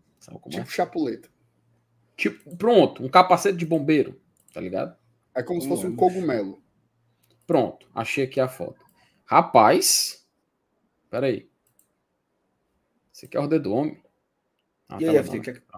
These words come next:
Speaker 3: que é que você acha, F T?
Speaker 1: Meu amigo.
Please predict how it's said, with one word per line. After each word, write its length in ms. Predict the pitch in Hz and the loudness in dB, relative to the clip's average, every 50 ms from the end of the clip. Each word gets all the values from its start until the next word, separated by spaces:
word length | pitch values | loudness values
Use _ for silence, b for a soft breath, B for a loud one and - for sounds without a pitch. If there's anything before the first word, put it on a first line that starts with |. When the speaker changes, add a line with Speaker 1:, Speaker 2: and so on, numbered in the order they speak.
| 127 _ | -20 _
Speaker 3:
que 80 | - | -14
é 40 | 117 | -14
que 60 | 117 | -8
você 100 | - - | -4 -4
acha, 160 | 139 120 120 | -4 -4 -4
F 100 | 107 - | -10 -14
T? 120 | - 101 98 _ _ _ _ _ _ _ _ _ _ _ _ _ _ _ _ _ _ _ _ _ _ _ _ _ _ _ _ _ _ _ _ | -16 -20 -20 _ _ _ _ _ _ _ _ _ _ _ _ _ _ _ _ _ _ _ _ _ _ _ _ _ _ _ _ _ _ _ _
Speaker 1:
Meu 220 | - - 85 135 | -6 -2 0 2
amigo. 500 | 214 277 180 113 98 120 220 330 359 - | 2 2 2 2 0 2 0 0 -2 -2